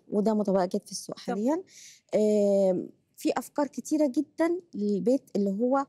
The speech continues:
Speaker 1: آم، أنا فيه مؤقتًا، ومنها، آه، آه، عدت دلوقتي اللي هو ستاند اللوحات، أنا بحط ستاند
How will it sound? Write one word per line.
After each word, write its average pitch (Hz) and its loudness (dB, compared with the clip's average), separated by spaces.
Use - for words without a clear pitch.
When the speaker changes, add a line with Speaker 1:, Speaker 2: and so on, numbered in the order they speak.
Speaker 1:
آم، 165 2
أنا 269 2
فيه 262 0
مؤقتًا، 175 -2
ومنها، 285 4
آه، - 2
آه، 117 2
عدت 196 -2
دلوقتي 185 -2
اللي 220 2
هو 214 2
ستاند 240 0
اللوحات، 185 -2
أنا 190 -2
بحط 254 -6
ستاند 190 -4